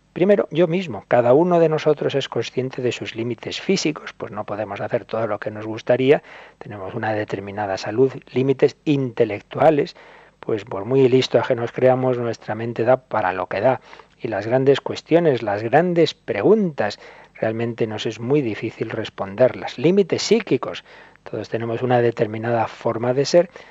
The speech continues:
que muchas veces nos hace sufrir. "Ay, otra vez me he enfadado, otra vez me he dejado llevar de mi desánimo, de pensar en mí mismo, de no sé qué".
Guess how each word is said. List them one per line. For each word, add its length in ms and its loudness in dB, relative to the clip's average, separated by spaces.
que 80 2
muchas 240 2
veces 320 -2
nos 260 -6
hace 240 -2
sufrir. 540 -2
"Ay, 240 -6
otra 240 -4
vez 180 -6
me 60 -10
he 40 -8
enfadado, 420 0
otra 280 0
vez 160 -6
me 120 -8
he 20 -6
dejado 260 -6
llevar 380 -2
de 80 -10
mi 100 -12
desánimo, 680 2
de 120 -2
pensar 420 -8
en 100 -10
mí 100 -12
mismo, 440 0
de 100 -6
no 100 -10
sé 160 -6
qué". 220 2